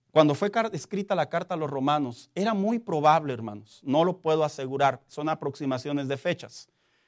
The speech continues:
era muy probable que todavía llevaban sacrificios, los días de la Pascua, las demás fiestas y celebraciones. Y cuando el apóstol Pablo les dice, "Ya no hay más manera de hacer sacrificio",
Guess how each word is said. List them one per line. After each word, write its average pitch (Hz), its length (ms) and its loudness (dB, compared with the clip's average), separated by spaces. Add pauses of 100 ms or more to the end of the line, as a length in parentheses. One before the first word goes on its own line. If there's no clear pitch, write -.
(120)
era 190 160 6
muy 202 140 2
probable 180 400 2
que 175 100 -4
todavía 165 380 2
llevaban 147 340 2
sacrificios, 131 960 -8 (540)
los 120 240 0
días 151 200 2
de 139 60 -2
la 127 160 0
Pascua, 156 400 4
las 113 220 -8
demás 139 280 -2 (140)
fiestas 147 560 0
y 127 60 -10
celebraciones. 123 920 -4 (480)
Y 147 60 -8
cuando 151 200 2
el 147 60 4
apóstol 190 360 0
Pablo 175 260 2
les 147 160 -2
dice, 151 400 -2
"Ya 190 260 2
no 214 320 2
hay 208 160 0
más 196 380 -2
manera 156 420 -2
de 131 60 0
hacer 143 260 -6
sacrificio", 127 800 -8